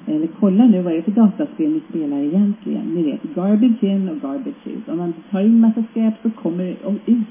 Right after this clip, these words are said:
skräp också. För det vi tar in kommer ut någonstans." Så vi får vara rädda om varandra och om våra tankar,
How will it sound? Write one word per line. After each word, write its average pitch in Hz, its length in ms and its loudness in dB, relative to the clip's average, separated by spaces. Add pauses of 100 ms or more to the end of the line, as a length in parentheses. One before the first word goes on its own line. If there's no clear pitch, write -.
(140)
skräp - 300 -10
också. - 380 -12 (600)
För 240 80 2
det 247 140 4
vi 247 120 8
tar 262 420 2
in 143 200 -2 (460)
kommer 220 440 8
ut 151 240 0
någonstans." - 840 -4 (920)
Så 302 80 2
vi 240 140 6
får 220 120 0
vara 214 120 10
rädda 214 520 2
om 254 120 4
varandra - 600 -2
och 165 180 -2
om 160 80 -2
våra 170 200 -4
tankar, 190 680 -2